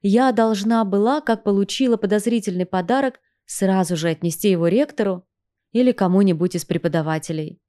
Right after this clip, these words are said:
Это же очевидно». «И вовсе не очевидно», возразил Мстислав. «Кто знает, что планшет опасен? Поначалу он вел себя очень даже дружелюбно и помогал тебе. Ты и сама стала его жертвой,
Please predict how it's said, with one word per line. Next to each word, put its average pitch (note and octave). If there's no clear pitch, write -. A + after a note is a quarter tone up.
Это B3+
же A3
очевидно». G3
«И A3
вовсе G3+
не A3+
очевидно», A3
возразил G3+
Мстислав. G3+
«Кто C4
знает, G#3+
что -
планшет G#3+
опасен? F3
Поначалу G#3+
он F3
вел A3+
себя F#3
очень G#3+
даже G#3+
дружелюбно G3
и A3
помогал D3+
тебе. G3+
Ты B3
и -
сама C4+
стала G3
его F3+
жертвой, E3+